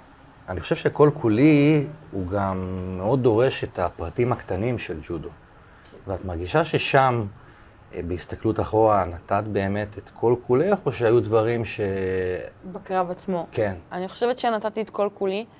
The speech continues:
Speaker 2: אה, יכול להיות שתיתן את כל כולך, ופשוט היריבה שמולך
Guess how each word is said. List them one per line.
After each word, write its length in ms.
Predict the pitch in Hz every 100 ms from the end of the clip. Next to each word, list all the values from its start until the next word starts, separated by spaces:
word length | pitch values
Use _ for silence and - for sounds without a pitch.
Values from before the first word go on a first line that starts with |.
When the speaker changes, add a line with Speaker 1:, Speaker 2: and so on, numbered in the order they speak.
| - _ - -
Speaker 2:
אה, 60 | 185 185 185 190 190 - -
יכול 340 | - 190 226 233
להיות 180 | 240 240
שתיתן 400 | 240 196 214 220
את 80 |
כל 100 | 220 220
כולך, 260 | 214 - 220 208
ופשוט 280 | 196 - 214
היריבה 300 | 202 190 190
שמולך 340 | 208 196 196